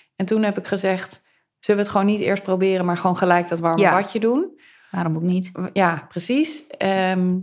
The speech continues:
Speaker 1: en dat vinden ze allemaal prima. Dus dat werkt nu goed.
Speaker 2: Ja.
Speaker 1: Ehm, en ze prikken dan bij mij niet in mijn hand, maar eigenlijk in mijn onderarm.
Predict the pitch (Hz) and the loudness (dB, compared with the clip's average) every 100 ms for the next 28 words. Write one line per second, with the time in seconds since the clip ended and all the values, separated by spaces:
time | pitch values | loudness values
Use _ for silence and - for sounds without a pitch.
0 | - - - 226 190 175 - - 170 151 | -8 -16 -2 0 0 -2 -8 -4 -2 -2
1 | 151 151 190 226 202 180 175 - 180 - | -4 -2 0 0 0 -2 -6 -6 -8 -4
2 | 175 170 175 160 - 247 262 - - 175 | -2 -2 -4 -6 -4 -6 -6 -10 -8 -8
3 | - _ _ _ _ 196 190 190 185 185 | -10 _ _ _ _ -2 -2 -2 -2 -4
4 | 185 _ _ _ _ _ _ _ _ _ | -6 _ _ _ _ _ _ _ _ _
5 | - - - 202 202 - 208 214 190 180 | -16 -12 -4 -2 -2 -2 -2 2 2 2
6 | 180 190 190 208 226 190 170 165 185 233 | 2 2 2 0 0 -2 -2 0 2 2
7 | 285 - - 196 - 214 180 - 226 196 | 0 -2 0 0 0 -2 -2 0 0 0
8 | - 156 160 165 | -4 -6 -6 -8